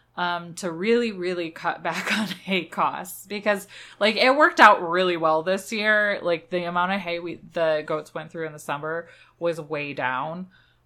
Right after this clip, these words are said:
Um, so I know it works, and, uh, we're gonna extend way back,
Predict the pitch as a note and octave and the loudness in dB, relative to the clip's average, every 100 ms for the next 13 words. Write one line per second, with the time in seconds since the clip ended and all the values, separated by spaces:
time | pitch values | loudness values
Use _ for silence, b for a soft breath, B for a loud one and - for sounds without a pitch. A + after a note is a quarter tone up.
0 | - F3 E3 D3+ C#3+ C#3 - _ _ _ | -4 0 2 0 -6 -16 -20 _ _ _
1 | _ _ _ _ _ _ - F#3 E3 D#3 | _ _ _ _ _ _ -8 -2 -2 -2
2 | D#3 D#3 E3 - - D3 C#3+ - - - | -4 -6 -6 -10 -12 -8 -8 -10 -18 -18
3 | - - E3 D#3 D3+ D3 D3 D3 - D#3 | -20 -16 -10 -10 -10 -12 -14 -14 -10 -10
4 | D3+ D3 D#3 D#3 E3+ E3 D#3 - - - | -8 -8 -10 -10 -10 -8 -8 -10 -12 -8
5 | E3 D#3 D#3 D3 D3+ D#3 D3+ D3 - C3+ | -6 -6 -12 -14 -8 -6 -6 -10 -6 -2
6 | E3+ A3 - | 0 -2 -8